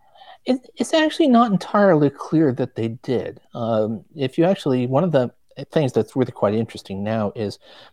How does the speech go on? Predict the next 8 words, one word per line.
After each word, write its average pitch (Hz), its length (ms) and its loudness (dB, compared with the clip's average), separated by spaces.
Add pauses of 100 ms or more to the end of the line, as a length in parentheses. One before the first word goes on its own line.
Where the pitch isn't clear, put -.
(800)
so - 140 -6
this 127 160 0
Biden 117 420 2
proposal - 560 -12 (520)
has 120 920 -2 (880)
seventy 123 540 -4
plus 101 420 -10 (100)
percent - 400 -12